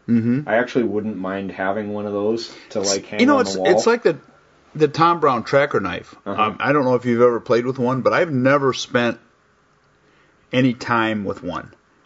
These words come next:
Speaker 2: Yeah.
Speaker 1: And I'd lo-, I, I would not mind actually trying one out to see what all the,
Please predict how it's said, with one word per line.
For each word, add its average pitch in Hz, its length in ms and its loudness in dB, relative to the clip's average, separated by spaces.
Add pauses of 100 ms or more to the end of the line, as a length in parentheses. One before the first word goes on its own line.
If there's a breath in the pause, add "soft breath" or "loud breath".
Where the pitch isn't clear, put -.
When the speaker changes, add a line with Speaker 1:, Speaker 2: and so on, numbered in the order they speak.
(200)
Speaker 2:
Yeah. 104 300 -4 (100)
Speaker 1:
And 117 140 2
I'd 113 120 2
lo-, 123 220 4
I, 120 160 -4 (140)
I 123 100 4
would 131 220 2
not 147 300 0
mind 120 560 0 (1120)
actually 120 400 0
trying 113 500 -2
one 104 160 -2
out 104 240 -2
to 98 80 -8
see 110 420 -2
what 117 520 0
all 110 220 4
the, 104 80 0